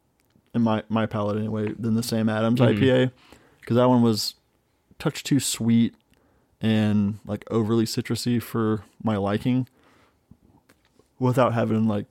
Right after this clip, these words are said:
Speaker 1: some good balance from either, either hop character or from the malt. This one actually is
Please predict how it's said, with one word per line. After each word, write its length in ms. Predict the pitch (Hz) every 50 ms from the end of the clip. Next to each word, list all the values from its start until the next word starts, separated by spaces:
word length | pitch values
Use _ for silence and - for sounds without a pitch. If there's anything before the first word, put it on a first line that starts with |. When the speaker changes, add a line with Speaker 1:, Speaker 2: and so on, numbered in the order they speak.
| - _
Speaker 1:
some 200 | - - 113 110
good 160 | 110 110 110
balance 320 | 107 104 107 104 101 107
from 440 | - - - 104 104 104 107 104 101 - _ _ _ _ _ _ _ _ _ _ _
either, 300 | - 107 107 110 107 107 - -
either 200 | 123 110 110 104
hop 340 | 101 - 110 107 - - -
character 360 | - 113 107 104 - 110 101
or 360 | 101 107 104 104 104 104 90
from 160 | - - 117
the 60 | 107 104
malt. 340 | 104 104 104 110 - - _ _ _ _ _ _ _ -
This 200 | 156 208 - -
one 180 | 302 277 240
actually 520 | 185 147 151 165 - - 185 180 175 165 147 123 101 - _ _ _ _ _ _ _ _ _ _ _ _ _ _ _ _ _ _ _ _ _ _ _ _ _ _ _ _ _ _ _ _
is 100 | _